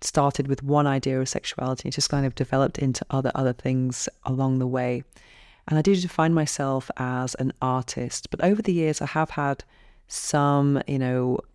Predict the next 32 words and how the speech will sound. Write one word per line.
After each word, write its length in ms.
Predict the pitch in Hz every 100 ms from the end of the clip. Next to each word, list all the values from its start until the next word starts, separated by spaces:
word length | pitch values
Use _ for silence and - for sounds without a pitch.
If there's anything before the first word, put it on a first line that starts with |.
| - _ _ _ -
I, 220 | 135 139 -
I 80 | 135
guess 560 | 143 143 - - - - _ - _
I 140 | 143 143
have 460 | 135 135 120 -
had 240 | - 139 -
some 180 | 135 131
self-doubt 680 | - 131 120 135 127 131 127
about 200 | 127 131
my 220 | 131 131
own 180 | 135 123
profile 760 | - 160 - 135 131 127 135
and 260 | 139 131 123 131
my 220 | 131 135
own 120 | 139
expertise. 1040 | - - - 127 - 156 139 123 120 - - - - _
For 140 | - 143
example, 400 | 147 143 135 139
when 100 | 131
I 60 |
remember 220 | 139 151
when 100 | 151
I 100 | 139
landed 420 | 135 135 143 135 131
one 160 | 131
of 160 | 131 -
my 300 | 131 127 127
media 400 | 135 139 147 135
collaborations 720 | - 135 127 123 127 - 127 -
here 160 | 131
in 80 | 123
Spain, 480 | - 139 135 135